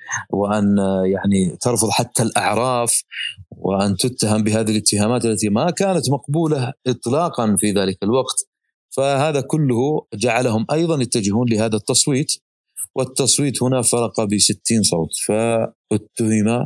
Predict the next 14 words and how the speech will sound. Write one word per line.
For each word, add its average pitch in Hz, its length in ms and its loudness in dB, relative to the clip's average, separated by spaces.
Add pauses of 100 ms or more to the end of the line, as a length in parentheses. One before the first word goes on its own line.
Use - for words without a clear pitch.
(440)
آه، 101 180 2
بما، 104 340 0
أو 117 240 0
ثبت 117 400 0
عليه 104 400 0
ما 104 80 2
اتهم 110 440 0
به، 156 320 2 (340)
ثم 233 340 2
بعد 120 220 0
ذلك 117 400 0
قرر 110 580 0
أن 101 160 2
يعدم. 85 340 2